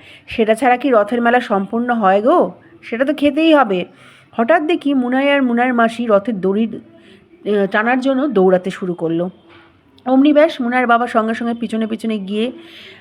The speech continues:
মুনাইকে রক্ষা করার জন্য ছুটলো। মুনাই যদি হারিয়ে যায়, আমার সেই ছোটোবেলার কথাটা মনে পড়ে গেল। আমি বললাম, "আরে দাঁড়াও, দাঁড়াও, করছোটা কি?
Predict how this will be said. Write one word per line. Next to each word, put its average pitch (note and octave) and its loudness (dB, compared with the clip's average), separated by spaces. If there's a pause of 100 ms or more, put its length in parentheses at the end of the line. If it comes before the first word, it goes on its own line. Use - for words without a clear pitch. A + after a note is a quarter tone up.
মুনাইকে A#3 2
রক্ষা A3 0
করার A3 2
জন্য A3 -4
ছুটলো। A3+ -4
মুনাই G#3 0
যদি A3 0
হারিয়ে G#3+ 2
যায়, A#3+ 2 (540)
আমার G3 0
সেই G#3+ -6
ছোটোবেলার E3+ 0
কথাটা E3 -6
মনে D#3+ -8
পড়ে E3+ -8
গেল। F3 -8 (500)
আমি B3+ 2
বললাম, C4+ 2
"আরে E4 2
দাঁড়াও, A#3 2
দাঁড়াও, A#3+ 2
করছোটা G#3+ 0
কি? F#3+ -6